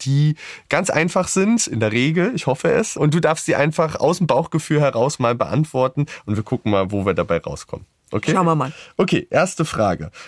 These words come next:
Speaker 1: Wir haben schon über den Frühling gesprochen. In deiner idealen Welt, wie würdest du denn den ersten warmen Frühlingstag, äh, begehen?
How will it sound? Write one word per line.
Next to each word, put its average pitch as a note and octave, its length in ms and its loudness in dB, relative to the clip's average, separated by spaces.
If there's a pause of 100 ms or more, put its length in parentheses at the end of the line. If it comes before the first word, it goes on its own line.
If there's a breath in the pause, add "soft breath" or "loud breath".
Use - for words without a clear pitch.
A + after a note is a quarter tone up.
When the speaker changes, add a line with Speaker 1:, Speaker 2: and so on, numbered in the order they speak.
Speaker 1:
Wir G#2+ 80 2
haben B2 120 0
schon - 140 0
über D3 140 2
den C3+ 160 0
Frühling D#3 400 0
gesprochen. C3+ 720 -2
In F3+ 160 2
deiner D3+ 300 2
idealen C3 560 0
Welt, D2 320 -2
wie C3+ 180 0
würdest C#3 360 -2
du C3 80 0
denn A#2 180 2
den A2 220 -2
ersten C#3 640 -2
warmen A2+ 360 0
Frühlingstag, G2 1080 -4
äh, F#2+ 300 -2
begehen? A2 480 -4